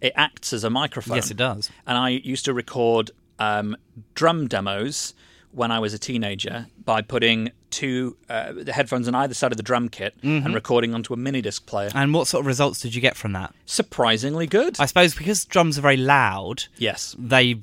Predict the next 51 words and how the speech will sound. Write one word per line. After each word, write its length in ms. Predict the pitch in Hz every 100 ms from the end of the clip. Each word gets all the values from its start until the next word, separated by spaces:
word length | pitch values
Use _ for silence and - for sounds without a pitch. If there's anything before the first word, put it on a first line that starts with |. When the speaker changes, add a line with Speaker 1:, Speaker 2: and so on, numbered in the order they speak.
| -
Speaker 2:
have 260 | - 131 101
got 160 | 131 110
the 80 |
power 380 | - - 123 110
to 140 | - 117
move 460 | 120 120 113 104
those, 400 | 113 107 101 -
uh, 160 | 113 107
diaphragms 600 | 113 113 - 107 104 98
enough 340 | 110 107 - -
to 100 | 104
produce 400 | 101 113 101 113
a 160 | 110 107
realistic, 460 | 117 117 - - _ _ - _ -
really 240 | 127 127
good 120 | 131 -
sound. 360 | 156 120 92 -
Speaker 1:
It 120 | 165
Speaker 2:
Well, 160 | 160 156
Speaker 1:
worked. 100 | 104
Speaker 2:
really 180 | 160 -
Speaker 1:
It 40 |
Speaker 2:
good, 180 | - -
but 120 | -
Speaker 1:
yeah, 200 | 196 320 -
it, 180 | -
no, 100 | 160
it, 220 | 208 131 -
it 180 | - -
worked. 600 | 135 139 131 - - - -
It 140 | 139
worked 240 | 147 135 -
surprisingly 580 | - 135 123 120 131
well, 240 | 127 156 113
astonishingly 600 | - 180 247 - 101 98
well, 240 | 101 95
actually. 340 | 113 - 113 101
I 40 |
have 100 | 110
to 100 | 117
say, 240 | - 120 147
it 100 | 156
was, 220 | 135 -
uh, 240 | - -
it, 120 | - 80 87 82
it 40 |
was, 160 | - - _
it 80 | -
was 120 | 160
pretty 220 | - 135
good. 240 | 135 180